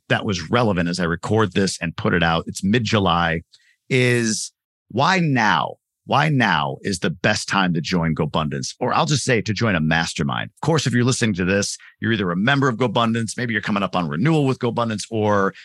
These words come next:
uh, uh, or maybe you're a member of Emerge Ascend, uh, or you are thinking about joining one of these programs, depending on, on which one is most relevant for you.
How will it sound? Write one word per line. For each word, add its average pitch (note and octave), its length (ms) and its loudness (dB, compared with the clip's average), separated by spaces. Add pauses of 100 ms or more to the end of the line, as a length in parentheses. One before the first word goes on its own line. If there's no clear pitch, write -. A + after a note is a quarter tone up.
(200)
uh, F#2+ 580 2
uh, F#2 260 -2
or A2 220 0
maybe A#2+ 180 2
you're A2+ 100 2
a - 20 -2
member A2+ 180 0
of F#2 80 -4
Emerge G#2 320 -2
Ascend, B2 560 0 (240)
uh, G#2 220 -2
or A2+ 280 0
you G#2+ 220 0
are G2 260 2
thinking G#2+ 280 -2
about F2 240 0
joining F2 320 -2
one G#2 160 0
of G2 80 0
these F#2 160 -2
programs, E2+ 420 -2
depending F2 320 -2
on, D#2+ 320 0
on D#2+ 340 -2
which F#2 220 -4
one E2+ 160 0
is D#2+ 100 -4
most D#2+ 220 -4
relevant E2 360 0
for D2+ 120 -4
you. C2+ 240 -2